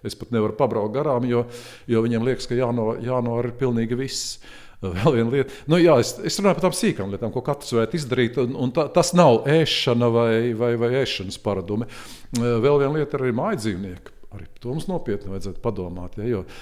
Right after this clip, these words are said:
es te kaut kur lasīju tādu statistiku, ka Latvija esot pirmajā vietā ar, ā, mājas kaķu populāciju uz iedzīvotāju skaitu. Nu, tas ir īstenībā vājprāts. Nu, nevajag mums tik daudz tos kaķus. Nerunāsim par to, ka mēs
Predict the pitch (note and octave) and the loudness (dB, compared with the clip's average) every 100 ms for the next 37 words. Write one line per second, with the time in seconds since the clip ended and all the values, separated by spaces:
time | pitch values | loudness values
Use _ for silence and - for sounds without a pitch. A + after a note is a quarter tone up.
0 | - - - F#2 - G#2 G#2+ G2+ G#2 A2+ | -16 -16 -14 -10 -8 -4 -4 -4 -2 -2
1 | - C3+ G2+ - F#2+ - A#2+ - - - | -2 0 -2 -2 -4 -4 -4 -6 -8 -10
2 | A2 - - G#2+ G#2 A#2+ A2+ G#2 A2 - | -8 -10 -6 -2 -2 -2 -6 -6 -8 -6
3 | A#2+ G2+ G#2 C#3 - C#3+ A#2 A2 B2+ A2+ | -4 -2 -2 -2 0 0 0 -2 -4 -2
4 | G#2+ G#2+ G#2+ A2 G#2+ C3 A2+ A2 C#3+ C#3+ | -2 -2 -2 -2 -2 0 2 0 0 0
5 | - G#2+ - E2+ A1 - - F#2 G2+ G#2 | -2 -6 -6 -8 -10 -12 -12 -12 -10 -8
6 | F2+ G2+ F2 F2+ F2 E2+ - F#2+ F#2 G#2+ | -8 -10 -14 -14 -14 -12 -10 -8 -8 -6
7 | A#2+ A2 D3+ C#3+ B2 C3 C#3+ B2 B2 F3 | -6 -6 -6 -6 -8 -8 -8 -4 0 2
8 | D3 - F#2 F#2 - A2+ D3 D3 F#2+ G2+ | 2 0 -6 -10 -6 -2 0 0 -2 -4
9 | G2+ A2+ G2 B2+ - F2+ - A2 B2+ G#3 | -10 -6 0 0 0 -4 -6 -6 -6 -6
10 | - - - - A#2+ F#2 E2 - G#2+ F#2+ | -10 -12 -10 -2 0 -2 -4 -6 -6 -6
11 | - A2+ - F#2 G2+ - | -6 -6 -6 -8 -8 -10